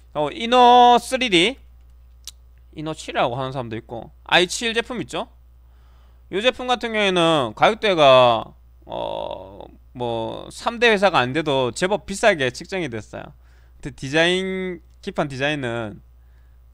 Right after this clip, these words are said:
레퍼런스랑 동일합니다. 위로 그냥, 그러니까 전원부는 거의 동일해요. 팔 핀으로 바뀌었고 여기에 몇 가지 추가된 게 보이긴 하지만 큰 차이가 안 나요. 예. 어, 뭐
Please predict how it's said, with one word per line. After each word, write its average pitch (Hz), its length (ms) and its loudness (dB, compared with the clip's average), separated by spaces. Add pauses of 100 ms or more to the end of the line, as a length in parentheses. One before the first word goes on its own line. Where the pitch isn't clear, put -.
(1300)
레퍼런스랑 127 600 -6
동일합니다. 110 760 -10
위로 175 240 -4
그냥, 131 460 -4 (1040)
그러니까 147 260 -2
전원부는 180 680 0
거의 117 200 -6
동일해요. 123 420 -10 (640)
팔 196 160 -2
핀으로 175 280 -6
바뀌었고 151 600 -4
여기에 147 280 -2
몇 123 160 -4
가지 147 280 -2 (520)
추가된 165 400 -4
게 135 100 -4
보이긴 135 300 -8
하지만 117 380 -8 (500)
큰 - 180 -8
차이가 240 280 0
안 107 100 -6
나요. 113 320 -6 (480)
예. 104 180 -14 (580)
어, 139 80 -10
뭐 147 200 -10